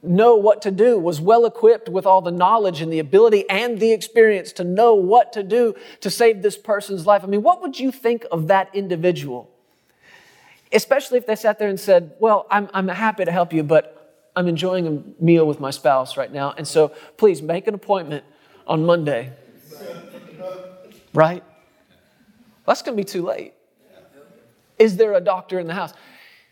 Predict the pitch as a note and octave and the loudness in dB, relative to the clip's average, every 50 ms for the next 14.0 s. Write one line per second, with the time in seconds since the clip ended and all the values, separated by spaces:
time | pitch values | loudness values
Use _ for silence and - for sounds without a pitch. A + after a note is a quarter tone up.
0 | _ _ _ _ _ _ _ - - _ _ - F#3+ G#3+ G#3 G3 F#3+ B3 A#3 G#3+ | _ _ _ _ _ _ _ -20 -20 _ _ 2 2 2 2 0 -2 -2 -2 -2
1 | G#3 F3 D#3+ D#3 - - G#3+ G#3+ G3+ F3+ - B3 C4 - - F3+ E3 F3 F3 F3+ | -4 -6 -8 -10 -10 -6 -4 -2 -2 -2 -4 -4 -6 -4 -6 -6 -4 0 0 0
2 | F3 E3+ - E3 E3 D#3+ D#3 D#3 D#3 - E3 F3 - - F3 E3+ E3+ E3 D#3+ - | 0 0 2 2 2 4 2 0 -2 -4 -6 -6 -2 0 2 2 2 0 -2 -8
3 | - - D#3+ E3 D3+ D3+ - - - E3+ D#3+ G3 - - - - B3+ B3 - - | -8 -4 -4 -2 -2 -4 -6 -4 -2 -2 0 0 -2 -2 0 0 0 0 0 -4
4 | F#3+ F3 D#3+ E3 E3+ F3+ - _ _ _ _ _ _ _ _ _ _ - A#3 A#3 | -8 -8 -8 -10 -12 -14 -16 _ _ _ _ _ _ _ _ _ _ 4 4 4
5 | A3+ G3 E3+ D#3 - - A3+ A#3+ B3 G3+ D3 D3+ D3 C3+ C#3+ D3 - _ _ _ | 4 0 -6 -10 -8 -4 -4 -4 -4 -4 -8 -10 -12 -14 -16 -18 -20 _ _ _
6 | _ _ _ _ _ _ _ - E3+ F3 - - A3+ A3 - F3 E3+ E3 E3 F3+ | _ _ _ _ _ _ _ -2 -2 0 2 2 0 0 0 -2 -8 -8 -6 -6
7 | G3+ G#3+ G3+ E3+ D#3+ D#3+ D#3 D3 _ _ _ _ - D#3+ D#3+ F3 F#3 F#3 - E3+ | -8 -8 -8 -10 -10 -12 -14 -16 _ _ _ _ -6 -4 0 2 0 0 2 0
8 | F3 E3 D3 C#3 F3+ E3 C#3 - - - _ _ _ _ _ _ _ _ _ - | -4 -4 -4 -6 -10 -10 -10 -10 -14 -18 _ _ _ _ _ _ _ _ _ -20
9 | - - - - - - - - - - - - - A#3 A3+ A3 G3 F#3 F#3+ F#3 | -20 -20 -20 -20 -20 -20 -20 -20 -20 -20 -10 -2 0 0 0 0 -2 -2 -2 0
10 | F#3+ G3 G3 F#3 F3 E3 E3 D#3+ D#3 D#3 E3 F3+ F#3+ G3 F3+ D3 C3+ - - - | -2 -2 -2 -4 -4 -4 -2 -2 -2 0 0 0 0 2 0 -2 -2 -4 -8 -12
11 | - A#3+ - - F3 D3+ E3+ F3 F3 F#3 F#3 F3+ E3+ D#3+ D#3+ D#3+ D#3 C#3+ C#3+ C#3+ | -12 -12 -10 -8 -6 -4 -2 0 0 0 0 0 -2 -2 0 0 2 2 2 0
12 | C#3+ - - - _ _ _ _ _ _ _ _ _ _ _ _ _ _ _ - | -2 -6 -14 -20 _ _ _ _ _ _ _ _ _ _ _ _ _ _ _ -2
13 | F3+ F3 - - - F3+ F3+ - - G3+ G3 C#3+ - - - - - - - _ | -2 -2 -2 -4 -8 -8 -8 -8 -10 -10 -10 -12 -14 -14 -14 -16 -16 -20 -20 _